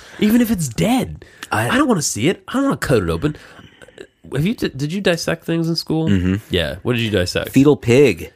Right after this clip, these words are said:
Speaker 1: Yeah, I did that too.
Speaker 2: Oh, man, that's a gross one.
Speaker 1: Yeah, that was bad.
Speaker 2: I, <clears throat> I was really bummed out that we didn't do frogs because I feel like a frog would have been a lot less gross than a fetal pig.
Speaker 1: <laughs> Yeah. Well, I don't know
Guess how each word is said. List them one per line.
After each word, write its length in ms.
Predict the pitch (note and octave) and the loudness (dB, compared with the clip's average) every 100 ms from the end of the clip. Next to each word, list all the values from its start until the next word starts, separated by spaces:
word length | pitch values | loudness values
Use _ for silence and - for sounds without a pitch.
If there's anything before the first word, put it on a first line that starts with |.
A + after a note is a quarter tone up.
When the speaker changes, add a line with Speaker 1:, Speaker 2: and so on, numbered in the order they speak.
| - | -8
Speaker 1:
Yeah, 180 | D#2+ D#2+ | -2 -2
I 60 | |
did 140 | D#2+ D2+ | -2 -4
that 160 | C#2 | -6
too. 80 | - | -2
Speaker 2:
Oh, 220 | F#2+ A2 G2 | 2 4 4
man, 240 | G2+ G2 | 2 2
that's 220 | G#2 B2+ | 2 2
a 40 | G2+ | -2
gross 420 | F2 F2+ F2 - | -2 -2 -2 -2
one. 180 | F2 F2 | -4 0
Speaker 1:
Yeah, 200 | F2 D#2+ | 0 0
that 80 | E2 | 0
was 120 | D#2+ | -4
bad. 400 | D2+ C2+ C#2+ - - - - - | -8 -8 -10 -14 -20 -20 -14 -2
Speaker 2:
I, 180 | A#2 B2+ | 0 0
<clears throat> 280 | - D3 C3 | 0 -2 2
I 140 | B2 | 2
was 240 | D3+ A#2 F2 | 4 2 0
really 300 | G#2+ A#2 G#2+ | 2 4 4
bummed 280 | G2+ G2+ | 2 2
out 220 | G#2 A#2+ - | 4 2 2
that 100 | F#2 | 0
we 120 | F#2 | 2
didn't 240 | G2 F#2+ | 2 2
do 140 | F2+ F2+ | 0 0
frogs 520 | - A2+ A2 F2+ F2 | 4 4 4 2 -2
because 320 | - F#2 F#2 | -4 -2 0
I 80 | F#2+ | 0
feel 180 | F2+ B2 | 2 4
like 140 | G#2+ | 4
a 40 | F#2 | 0
frog 400 | - A2+ A2 G2 | 2 4 4 2
would 140 | F#2+ | 0
have 40 | F2+ | 0
been 120 | G2 | 0
a 80 | F2+ | 0
lot 400 | F2+ F#2+ G2+ G2+ | 0 2 2 2
less 220 | G#2 G#2+ | 2 2
gross 340 | - B2 A#2+ | 4 6 6
than 160 | - B2+ | 4 2
a 60 | B2 | 4
fetal 280 | C#3 C#3+ | 4 4
pig. 380 | C#3+ F3 D#3+ B2+ | 4 6 6 6
Speaker 1:
<laughs> 240 | G3 F3 - | 2 0 -2
Yeah. 120 | - - - - - A#3+ G3 | -6 -8 -14 -16 -8 -2 2
Well, 140 | G3+ | 2
I 120 | - C#4 | 2 2
don't 120 | E4 | 2
know 280 | A3 G3 | 2 0